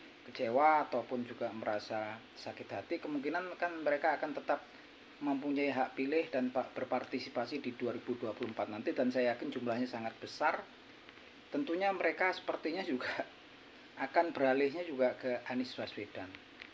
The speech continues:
karena memang profil kecilnya Anies Baswedan itu sempat menjadi salah seorang yang diusung oleh Partai Gerindra, kemudian di konstelasi pilgub D K I Jakarta,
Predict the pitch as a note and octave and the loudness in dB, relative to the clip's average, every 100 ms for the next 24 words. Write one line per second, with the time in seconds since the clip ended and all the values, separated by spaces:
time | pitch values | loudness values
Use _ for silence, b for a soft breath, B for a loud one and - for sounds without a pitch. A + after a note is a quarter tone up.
0 | - - G2 B2+ B2 B2+ A#2+ B2+ A2+ C3 | -12 -6 -2 0 2 2 2 2 4 4
1 | A2+ - - D#3 C#3 F3 C#3 C3+ - A2 | 2 0 -4 0 0 2 2 2 0 -2
2 | - - A2+ A#2 F3+ - C3+ B2 C#3+ - | -2 -2 -4 -2 -4 -2 -4 0 0 0
3 | - - B B B B - - C3 B2+ | -16 -20 B B B B -16 -2 2 2
4 | A#2+ D3 C#3+ B2+ B2+ B2 B2+ D#3 C3+ B2+ | 2 0 2 2 2 2 2 2 0 -2
5 | A2+ A#2 D#3 C3+ B2 B2+ G#2+ B2 A2+ A2+ | -4 -2 0 0 -2 -2 -2 -2 -4 -6
6 | A2+ B2+ D3+ E3+ A#2+ A#2 B2 B2 B2 - | -2 2 2 0 -6 -6 -2 -2 0 -4
7 | A#2+ A#2 A2 G#2 G#2+ - B2 A#2+ - - | -4 -2 -2 -2 -2 -4 -6 -6 -12 -18
8 | - - - - - - C#3 B2+ - D#3 | -20 -20 -20 -20 -12 2 4 4 2 0
9 | - - - - - B2 A#2 A2+ A#2 G#2+ | 0 -16 -20 -14 -6 -2 -2 -2 -2 -2
10 | - B2 B2 | -2 -2 -2